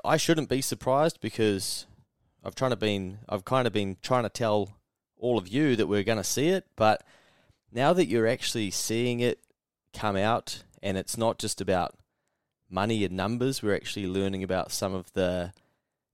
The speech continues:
practical stories. It's just, um, you know, it's quite sad to see the direction that we're heading as a country.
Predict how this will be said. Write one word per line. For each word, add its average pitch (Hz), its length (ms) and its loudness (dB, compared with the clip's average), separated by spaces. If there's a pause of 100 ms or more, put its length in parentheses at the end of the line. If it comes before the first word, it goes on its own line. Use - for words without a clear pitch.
practical 120 500 -4
stories. 120 640 0
It's - 200 -8
just, - 420 -4
um, 87 560 -2 (140)
you - 460 -20
know, - 40 -4
it's 92 80 -6
quite - 260 2
sad 113 600 0
to - 120 -8
see 98 600 -4 (840)
the 113 120 0
direction 104 560 0
that 92 160 -2
we're 95 160 -2
heading 92 560 -4 (480)
as 101 160 -6
a 90 60 -6
country. 101 680 -6